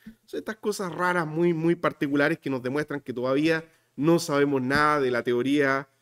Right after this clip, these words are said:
de enlace, de la química cuántica que hay detrás de estos procesos.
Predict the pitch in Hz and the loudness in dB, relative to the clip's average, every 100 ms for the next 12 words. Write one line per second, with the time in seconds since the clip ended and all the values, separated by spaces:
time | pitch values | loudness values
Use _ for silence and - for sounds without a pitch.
0 | _ _ - 117 113 117 143 151 139 127 | _ _ -12 -4 0 2 0 -2 -4 -2
1 | 113 101 135 131 123 113 104 147 165 156 | -2 -4 -4 -4 -4 -6 -4 -2 -2 -2
2 | 147 131 123 127 131 120 135 139 123 127 | -4 -4 -2 -4 -4 -4 -4 -4 -6 -8
3 | 120 - 117 110 76 - - | -10 -8 -8 -8 -10 -12 -20